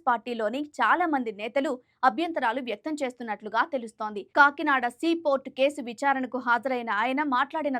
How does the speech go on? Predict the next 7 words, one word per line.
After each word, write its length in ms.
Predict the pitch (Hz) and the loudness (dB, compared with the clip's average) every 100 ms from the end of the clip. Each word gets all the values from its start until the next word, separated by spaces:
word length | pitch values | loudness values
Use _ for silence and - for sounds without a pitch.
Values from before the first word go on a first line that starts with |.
| - | -4
తర్వాతే 400 | 220 262 262 277 220 _ _ - | 0 2 2 0 -2 _ _ 6
మద్యం 280 | 277 349 359 302 | 6 6 -2 0
కుంభకోణం 460 | 262 269 262 240 240 | 0 2 0 0 -2
కేసులో 340 | 247 247 262 339 - _ - | -4 0 2 2 -2 _ -4
సిట్ 180 | 339 - | -4 0
చర్యల్ని 420 | 285 254 254 254 240 | 0 2 0 -2 -4
వేగవంతం 500 | 226 277 294 254 220 | -2 0 0 -2 -6